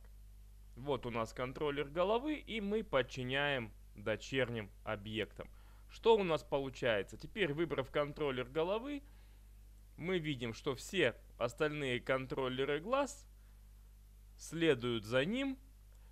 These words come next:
И в то же самое время мы в любой момент можем с вами приступить к анимации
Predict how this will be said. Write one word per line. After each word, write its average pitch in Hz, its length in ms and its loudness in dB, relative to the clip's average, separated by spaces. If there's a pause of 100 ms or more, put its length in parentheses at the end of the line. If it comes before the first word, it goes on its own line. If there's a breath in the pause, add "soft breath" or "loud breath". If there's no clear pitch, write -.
(140 soft breath)
И 208 120 -2
в - 80 -8
то 196 180 4
же 151 120 2
самое 147 560 4
время 226 420 0
мы 160 240 0
в 147 80 -6
любой 139 380 0
момент 170 580 0 (1160 soft breath)
можем 160 480 0
с - 120 -14
вами 139 440 0 (1000)
приступить 120 640 -8 (380)
к - 60 -10
анимации 110 840 0